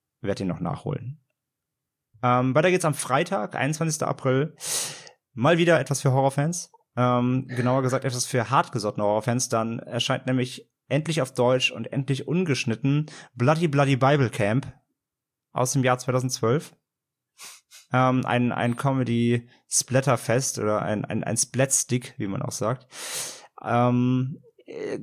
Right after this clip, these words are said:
ja, kam zweitausendzwölf raus, gab's bisher nur auf den U-, in den U S A auf D V D. Ähm, kommt jetzt über T T Maniacs, das ist ein relativ neues, ähm, Label, äh, mal wieder so ein Österreich-Label, die,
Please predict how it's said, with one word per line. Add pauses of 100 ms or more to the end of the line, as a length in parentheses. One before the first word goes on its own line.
ja,
kam
zweitausendzwölf
raus,
gab's
bisher
nur
auf
den
U-,
in
den
U
S
A
auf
D
V
D. (180)
Ähm,
kommt
jetzt
über
T
T
Maniacs,
das
ist
ein
relativ
neues,
ähm,
Label, (880)
äh,
mal
wieder
so
ein
Österreich-Label,
die,